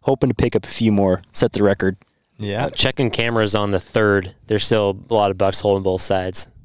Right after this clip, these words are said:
Speaker 3: honestly, so.
Speaker 1: Yeah.
Speaker 2: Really?
Speaker 3: Yeah.
Speaker 1: Everybody's so surprised. I don't know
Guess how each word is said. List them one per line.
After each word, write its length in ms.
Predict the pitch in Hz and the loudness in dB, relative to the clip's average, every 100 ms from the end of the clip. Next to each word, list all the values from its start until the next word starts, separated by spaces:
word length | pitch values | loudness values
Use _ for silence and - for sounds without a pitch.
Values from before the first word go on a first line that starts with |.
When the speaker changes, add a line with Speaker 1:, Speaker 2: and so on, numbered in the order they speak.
| _ - | _ -10
Speaker 3:
honestly, 420 | 101 95 - 95 | -8 -4 -2 -2
so. 300 | - 101 92 - | 0 -2 -2 -8
Speaker 1:
Yeah. 200 | - - - | -12 -14 -12
Speaker 2:
Really? 460 | 131 135 110 90 87 - | -6 -2 -2 -4 -10 -2
Speaker 3:
Yeah. 240 | 107 98 - - - | 0 0 -4 -20 -4
Speaker 1:
Everybody's 420 | 139 160 202 185 - | 0 4 4 4 2
so 360 | - 139 139 | 0 4 4
surprised. 580 | 143 139 - 120 117 98 | 4 0 0 0 2 0
I 80 | 95 | 0
don't 100 | 151 | 2
know 200 | 147 | 2